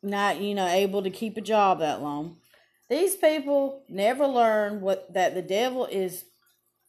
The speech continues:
is putting in their heads, ideas about things that they should be unhappy with.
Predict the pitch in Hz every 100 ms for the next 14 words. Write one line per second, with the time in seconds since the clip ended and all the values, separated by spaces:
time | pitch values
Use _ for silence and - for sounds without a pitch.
0 | _ - 202 165 - 262 277 277 277 -
1 | 202 196 196 202 208 190 214 220 160 113
2 | - - _ - 202 247 262 254 233 214
3 | - 180 175 165 - 208 214 208 165 185
4 | 196 190 - 185 185 185 185 - 175 160
5 | 185 180 175 143 151 117 -